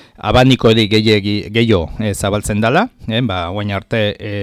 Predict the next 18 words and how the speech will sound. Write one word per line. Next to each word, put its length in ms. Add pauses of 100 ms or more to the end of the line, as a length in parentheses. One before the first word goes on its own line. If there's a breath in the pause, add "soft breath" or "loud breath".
(240)
iez 460
Europatik 640
ezin 280
zan 280
ia, 240
ia 180
moitu, 420
aurten 500
pentsatzen 680
deu, 220 (260 loud breath)
asko 380
ez, 300
e, 220
ze 240 (100)
oraindik, 400 (400 loud breath)
e, 540
hegaldin 500
bidai 220